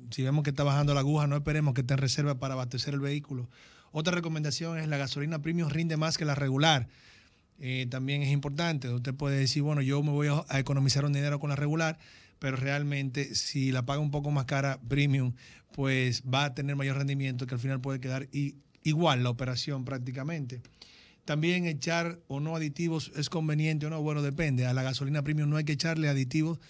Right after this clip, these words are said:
porque ya viene con aditivos, pero sí al regular puede ser conveniente, cómo no. Asimismo también no poner la palanca en parqueo cuando estamos en tapones. ¿Por qué? Porque romper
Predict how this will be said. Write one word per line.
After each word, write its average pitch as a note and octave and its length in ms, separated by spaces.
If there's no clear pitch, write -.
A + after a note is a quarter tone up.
porque B2+ 260
ya C3+ 200
viene C#3+ 300
con B2+ 120
aditivos, B2+ 580
pero C3+ 160
sí F3 200
al D#3+ 100
regular D#3 380
puede E3+ 260
ser D3 160
conveniente, C3 580
cómo C3 240
no. A#2+ 160
Asimismo D#3 440
también D#3 380
no E3 140
poner E3 400
la D3 280
palanca D#3+ 600
en D3 160
parqueo C#3+ 400
cuando D3 180
estamos D3 320
en C#3+ 140
tapones. C#3+ 500
¿Por D#3 240
qué? D#3+ 160
Porque C#3+ 280
romper C#3+ 600